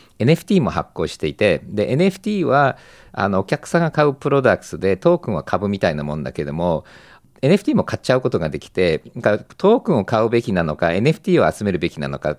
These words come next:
分かんなかったり、実はエヌエフティーが一番価値があって、で、エヌエフティーをじりじり売ってトークンを、の値段を上げとくとか、なんかいろんな、こう、結局この、あの、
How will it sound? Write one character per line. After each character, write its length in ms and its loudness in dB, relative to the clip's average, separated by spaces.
分 240 -2
か 80 0
ん 60 -4
な 80 -6
か 80 -4
っ 80 -16
た 80 -4
り、 60 -4
実 220 0
は 60 2
エ 40 0
ヌ 100 4
エ 20 2
フ 80 -12
テ 80 -4
ィ 20 -2
ー 20 0
が 60 2
一 140 -2
番 220 0
価 120 0
値 140 -6
が 140 -2
あ 20 0
っ 100 -14
て、 360 2
で、 240 0
エ 60 -2
ヌ 100 2
エ 40 2
フ 100 -8
テ 80 -4
ィ 100 4
ー 20 -2
を 40 -4
じ 100 -2
り 140 2
じ 120 -2
り 80 0
売 120 -2
っ 20 -2
て 180 -2
ト 220 2
ー 20 -14
ク 80 -4
ン 60 0
を、 260 2
の 200 -2
値 100 0
段 140 2
を 60 0
上 100 0
げ 100 -2
と 100 -2
く 100 -16
と 100 -8
か、 80 -6
な 80 -2
ん 20 -10
か 80 -4
い 100 2
ろ 120 2
ん 40 -2
な、 220 2
こ 340 0
う、 40 -20
結 180 0
局 240 -6
こ 140 -4
の、 100 0
あ 120 2
の、 400 0